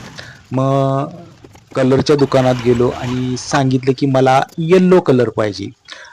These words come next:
मग त्या काकांनी मला गोल्डन येलो कलर दाखवला, जो एसटीडी बूथला असतो तसा. तर मला तसा नको होता, कारण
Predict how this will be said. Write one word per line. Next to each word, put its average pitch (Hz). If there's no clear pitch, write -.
मग 107
त्या 107
काकांनी 113
मला 117
गोल्डन 170
येलो 175
कलर 127
दाखवला, 107
जो 120
एसटीडी 160
बूथला 143
असतो 120
तसा. 107
तर 127
मला 135
तसा 151
नको 156
होता, 131
कारण 143